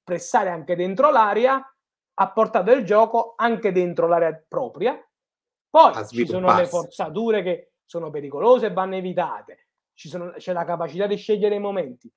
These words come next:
Speaker 1: Comunque Meret, secondo me, l'unica cosa che ha fatto negli ultimi quattro anni in cui è migliorato è con i piedi proprio, perché ha lavorato, si vede, anche nel rischio di troppo che si è preso ad Empoli. Ora lo dico, posso sembrare folle, ma in quella gioca-, in quell'errore,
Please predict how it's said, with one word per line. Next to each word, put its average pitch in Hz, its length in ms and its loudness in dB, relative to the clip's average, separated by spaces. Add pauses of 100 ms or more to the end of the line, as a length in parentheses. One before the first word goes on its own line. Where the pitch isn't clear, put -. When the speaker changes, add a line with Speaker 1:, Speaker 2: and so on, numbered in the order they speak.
(220)
Speaker 1:
Comunque 233 340 2
Meret, 214 380 0
secondo 208 260 -4
me, 214 60 0
l'unica 226 400 -2
cosa 196 180 -2
che 190 80 0
ha 170 60 0
fatto 190 300 -4
negli 190 100 -8
ultimi 214 180 -8
quattro 185 320 -4
anni 175 140 -8
in 156 80 -14
cui 156 80 -10
è 151 40 -10
migliorato 156 680 -2
è 175 100 -20
con 165 140 -10
i 156 80 -10
piedi 135 260 -12
proprio, 110 320 -14 (320)
perché - 240 -16
ha 160 80 -12
lavorato, 160 520 -6
si 156 120 -18
vede, 139 360 -10 (340)
anche 262 420 0
nel 233 200 4
rischio 220 420 0
di 196 140 -4
troppo 196 420 2
che 180 120 -6
si 175 140 -12
è 156 60 -10
preso 175 280 -6
ad 151 120 -6
Empoli. 120 440 -12 (280)
Ora 196 160 -4
lo 180 140 -2
dico, 185 220 -4
posso 175 280 -2
sembrare 160 400 -4
folle, 165 560 -4 (300)
ma 185 120 -8
in 196 140 -6
quella 262 380 0
gioca-, 220 460 0
in 196 140 -6
quell'errore, 202 1080 -2